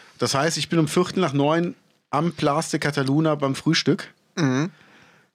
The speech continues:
Speaker 1: und würd den letzten Flug zurücknehmen, also der, der halt Sinn macht. Das wär dann um zwanzig Uhr fünfundzwanzig, dann wär ich um dreiundzwanzig Uhr in Köln,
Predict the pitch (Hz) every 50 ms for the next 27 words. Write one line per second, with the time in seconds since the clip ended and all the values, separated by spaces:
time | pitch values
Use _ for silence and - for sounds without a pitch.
0 | _ - - 135 135 139 135 135 143 151 151 151 139 131 143 151 151 - - -
1 | 175 - - - 160 160 165 151 - - - - 135 117 147 170 - - 170 170
2 | 180 185 190 196 190 196 - - - 127 127 123 131 135 120 - 123 123 123 131
3 | 110 107 117 139 165 165 165 175 185 - - - - - 127 - - 127 131 135
4 | 135 139 139 135 131 - - 131 131 131 131 120 - - - - - 113 113 123
5 | 151 151 147 - 160 147 - - - 135 135 139 131 - - 139 135 131 127 120
6 | - - - 120 131 147 165 - - 175 165 - 135 127 120 131 135 123 127 127
7 | 120 107 113 123 131 131 - 143 135 135 135 135 131 - 135 131 131 135 - -
8 | 139 117 - 127 127 131 156 202 226